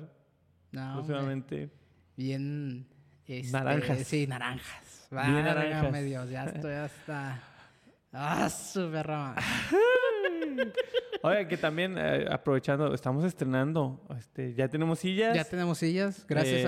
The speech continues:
Speaker 2: Eh,
Speaker 1: al donador anónimo.
Speaker 2: Gracias al donador <laughs> anónimo.
Speaker 1: Que nos dio, a cambio de unas fotos de nuestras patas,
Speaker 2: Sí,
Speaker 1: nos dio
Speaker 2: ya
Speaker 1: una,
Speaker 2: tenemos unas sillas, ya
Speaker 1: unas
Speaker 2: tenemos
Speaker 1: sillas.
Speaker 2: nuevos, eh, brazos del, para los micrófonos.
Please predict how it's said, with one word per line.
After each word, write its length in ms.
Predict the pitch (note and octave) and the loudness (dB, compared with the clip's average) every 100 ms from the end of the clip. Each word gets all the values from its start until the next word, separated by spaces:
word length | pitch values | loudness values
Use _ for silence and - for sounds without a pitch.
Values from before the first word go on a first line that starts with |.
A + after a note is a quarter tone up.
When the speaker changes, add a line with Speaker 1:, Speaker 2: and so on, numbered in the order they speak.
| B2 | 2
Speaker 2:
Eh, 260 | B2 C3+ C3 | 2 -2 -2
Speaker 1:
al 60 | |
donador 380 | D3+ D3 D3 D3+ | 0 0 2 2
anónimo. 540 | E3+ D#3 D#3+ F3 F3 F3 | 2 2 2 2 0 -2
Speaker 2:
Gracias 420 | C#3+ C3 C#3 C#3+ | -4 -4 -2 0
al 140 | C3+ | 0
donador 180 | B2+ F3 - - - - | 0 -2 -4 -20 -20 -4
<laughs> 180 | E3 - | -2 0
anónimo. 520 | C#3+ C#3+ D3 D3 C#3+ - - | -2 -2 -2 -4 -6 -12 -10
Speaker 1:
Que 140 | E3+ D3 | -6 -4
nos 180 | D3 | -4
dio, 320 | C#3 C#3 C#3+ C#3 - - - - | -4 -2 -2 -4 -8 -20 -20 -8
a 120 | C3+ - | -4 -2
cambio 240 | E3 F#3 | 2 4
de 20 | F#3 | 4
unas 160 | F3 | 2
fotos 280 | F3 F3 F3+ | 0 -2 -2
de 80 | F3 | -2
nuestras 340 | D3+ - C#3 | -2 -4 -8
patas, 540 | - G#3 G#3+ B3 - - | -2 -2 0 -4 -6 -14
Speaker 2:
Sí, 300 | - C#3 C#3 C3+ | -2 2 2 2
Speaker 1:
nos 140 | C3+ | 0
dio 120 | D3 | 0
Speaker 2:
ya 60 | - | 0
Speaker 1:
una, 160 | E3 | 2
Speaker 2:
tenemos 320 | D#3 C#3 C3+ C#3+ | 2 2 0 -2
unas 220 | C3+ C3 | -2 0
sillas, 540 | F#3 G#3 A3 A3+ A3+ | 2 2 2 2 2
ya 140 | D3 C#3+ | 2 2
Speaker 1:
unas 80 | C#3+ | 4
Speaker 2:
tenemos 260 | D3 D3 | 2 2
Speaker 1:
sillas. 140 | C#3+ C#3+ | 2 2
Speaker 2:
nuevos, 640 | C#3+ C#3 C#3 C#3 B2+ - - - | 4 4 6 4 0 -8 -20 -6
eh, 580 | D3 C#3 B2+ A#2+ B2 B2+ | 0 2 2 0 -2 0
brazos 640 | B2+ C#3+ D3 E3+ E3 C#3 | 2 2 0 -4 -4 -4
del, 380 | C#3 B2+ A#2+ B2+ B2 B2 B2 - - | -2 -2 -2 -8 -12 -10 -8 -8 -4
para 140 | C3 | -2
los 100 | B2 | -2
micrófonos. 680 | B2 B2 E3 F#3+ A3 A#3+ A#3+ | -2 0 0 2 2 2 0